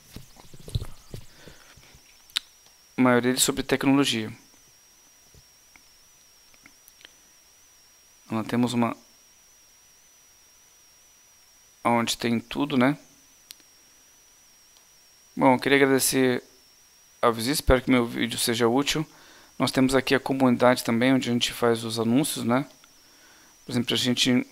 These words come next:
na sexta-feira ou no sábado, a gente aqui, ó, mostra quais são as gameplays da manhã. E a gente mostra aqui quais são os vídeos tutoriais.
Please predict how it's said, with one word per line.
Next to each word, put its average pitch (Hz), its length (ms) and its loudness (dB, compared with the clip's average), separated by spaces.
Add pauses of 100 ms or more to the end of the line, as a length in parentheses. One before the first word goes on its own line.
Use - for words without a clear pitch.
(120)
na 113 120 -2
sexta-feira 123 720 0
ou 113 40 0
no 120 120 0
sábado, 123 440 -2 (800)
a - 60 -6
gente 123 240 -2
aqui, 120 160 -2
ó, 117 60 0 (1300)
mostra 120 560 0 (1400)
quais 120 220 4
são 113 260 0
as 110 140 -4 (680)
gameplays 120 600 2
da 117 100 2
manhã. 139 540 4 (1000)
E 123 80 -4
a 120 60 0
gente 123 280 0
mostra 123 380 2
aqui 120 240 -4
quais 120 240 0
são 120 400 0 (1120)
os 120 140 -6
vídeos 127 320 0
tutoriais. 123 920 2